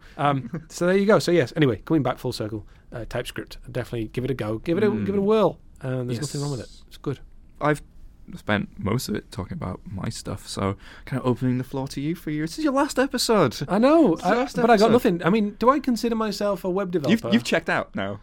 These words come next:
Speaker 1: I'm
Speaker 2: You've
Speaker 1: checked out.
Speaker 2: completely <laughs> checked
Speaker 1: Yeah,
Speaker 2: out.
Speaker 1: you've, you're just phoning it in.
Speaker 2: <laughs>
Speaker 1: Do I consider myself a web developer now? I think that's one of the questions I'm actually trying to think through.
Speaker 2: Hmm.
Speaker 1: When people say, "What do you do?"
Speaker 2: Shall I tell you, shall I tell you who's a good person to ask?
Speaker 1: Go on.
Speaker 2: Twitter.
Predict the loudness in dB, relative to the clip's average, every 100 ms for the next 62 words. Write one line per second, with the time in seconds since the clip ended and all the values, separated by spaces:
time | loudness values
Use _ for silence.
0 | -8 2 4 6 6 6 6 4 4 0
1 | 2 2 2 4 4 4 2 -4 -4 -4
2 | -4 -4 -4 -2 0 0 0 0 0 0
3 | 4 4 4 -2 -2 -2 -10 -4 -4 -4
4 | -6 -2 0 2 2 0 0 2 2 2
5 | 2 4 2 4 2 4 2 0 0 0
6 | -4 -4 -4 -2 -2 -2 -2 0 0 -2
7 | -4 -2 -2 -2 -6 -2 -2 -2 -10 -20
8 | -20 -20 -20 2 4 4 2 -4 -2 -4
9 | -4 0 0 0 -4 -12 -12 -8 -8 -4
10 | -2 0 -2 0 2 4 6 6 6 2
11 | 0 -10 -2 0 2 2 2 -2 -4 -6
12 | -2 -2 0 0 -2 -8 -4 -2 -2 -6
13 | -4 -4 -4 -6 -6 -8 -14 -20 -12 -8
14 | -6 -2 -2 0